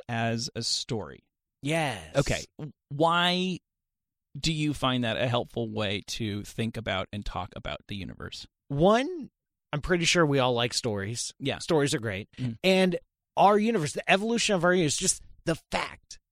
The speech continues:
Speaker 2: that our universe changes with time. Is an amazing story. And this is something we only discovered within the past hundred years.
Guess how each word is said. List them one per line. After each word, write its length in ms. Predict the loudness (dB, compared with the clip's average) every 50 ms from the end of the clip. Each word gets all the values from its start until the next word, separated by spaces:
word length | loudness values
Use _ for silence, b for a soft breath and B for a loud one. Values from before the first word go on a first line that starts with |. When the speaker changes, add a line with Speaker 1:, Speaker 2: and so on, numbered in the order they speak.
| _ _ _
Speaker 2:
that 160 | 2 4 4
our 160 | 4 4 2 2
universe 680 | 2 4 4 4 4 4 2 2 2 2 2 0 -2 0
changes 520 | 0 2 4 4 4 4 2 -2 -2 -2
with 220 | -2 -4 -4 -4
time. 400 | _ -6 -6 -6 -6 -6 -8 -12 -18 _ _ _ _ _ _ _ _ _ _ _ _ _ _ _
Is 160 | 0 2 4 4
an 100 | 4 4
amazing 360 | 4 4 2 2 0 0 -4
story. 320 | -2 0 0 0 0 -2 -4 _ _ _ -20 _ _
And 160 | 0 2 2
this 140 | 2 0 0
is 100 | 0 2
something 340 | 2 2 2 2 2 2
we 140 | 4 2 2 2
only 280 | 2 2 2 2 2
discovered 460 | 0 -2 -4 0 0 0 0 0 0
within 280 | 0 -4 -4 -2 -2 -4
the 60 | -2
past 340 | -4 -4 -6 -4 -4 -4 -4
hundred 280 | -4 -4 -2 -4 -6 -6
years. 400 | -6 -6 -6 -6 -8 -14 -16